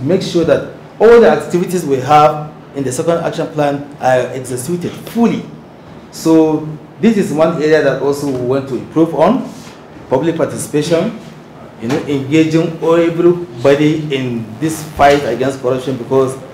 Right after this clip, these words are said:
it's a very important issue and it also involves everybody.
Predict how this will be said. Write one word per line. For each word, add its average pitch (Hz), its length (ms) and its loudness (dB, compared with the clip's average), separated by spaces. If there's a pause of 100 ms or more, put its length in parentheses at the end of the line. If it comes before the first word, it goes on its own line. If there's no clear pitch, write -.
(200)
it's 117 120 -8
a 113 40 -6
very 135 260 0
important 123 460 -6
issue 120 180 -6
and 107 240 -8
it 104 100 -12
also 135 320 -2
involves 120 520 -4
everybody. 170 560 0